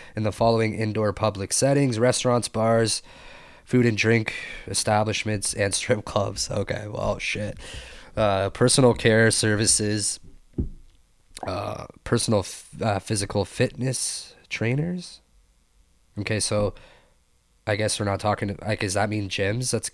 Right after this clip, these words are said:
eh, you know what I mean? It's, they just put, it's, they always do the weirdest fucking stuff, man. Like, why are they talking about strip clubs? Like, you know what I mean? Like, restaurant, bars, and,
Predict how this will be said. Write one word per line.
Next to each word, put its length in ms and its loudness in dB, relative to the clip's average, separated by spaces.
eh, 80 0
you 240 -2
know 40 0
what 120 2
I 100 4
mean? 180 2
It's, 200 0
they 100 2
just 180 -2
put, 160 0
it's, 340 -2
they 120 2
always 220 2
do 100 2
the 140 4
weirdest 500 2
fucking 300 0
stuff, 400 -2
man. 120 -2
Like, 140 -2
why 140 6
are 40 6
they 140 6
talking 300 6
about 180 2
strip 380 0
clubs? 560 -4
Like, 200 4
you 80 6
know 60 10
what 100 8
I 80 10
mean? 180 10
Like, 200 4
restaurant, 480 6
bars, 340 6
and, 160 2